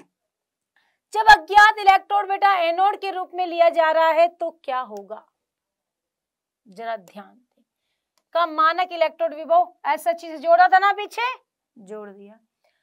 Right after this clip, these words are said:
तो ई नोड सेल का मान विभव मापी की सहायता से ज्ञात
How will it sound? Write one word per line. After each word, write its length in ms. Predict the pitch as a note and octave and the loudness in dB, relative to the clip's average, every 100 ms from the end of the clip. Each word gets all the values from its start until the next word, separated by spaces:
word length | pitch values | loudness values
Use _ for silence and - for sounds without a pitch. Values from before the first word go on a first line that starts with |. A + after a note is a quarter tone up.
| _ | _
तो 120 | F4+ F#4+ - - | 2 2 0 -14
ई 360 | F4 F#4+ G#4 | -10 -8 -8
नोड 400 | G4 D#4 C#4+ D4 | -10 -8 -6 -6
सेल 720 | C4 - - A#3 G#3+ G#3 A#3 C4 - | -10 -20 -12 -10 -8 -10 -12 -16 -18
का 160 | G#3 | -18
मान 420 | G3+ F#3+ F#3 G#3 G3+ | -18 -20 -20 -20 -20
विभव 500 | E3+ A3+ B3+ F#4+ F4+ | -18 -8 4 4 4
मापी 380 | C#4 A3 G#3+ A3 | -4 -10 -14 -20
की 180 | A3 | -20
सहायता 500 | A3 - F#3+ F#3 G#3+ | -20 -20 -20 _ -20
से 160 | G3+ A3+ | -20 -20
ज्ञात 380 | G3 G3 F#3+ | -20 -20 -20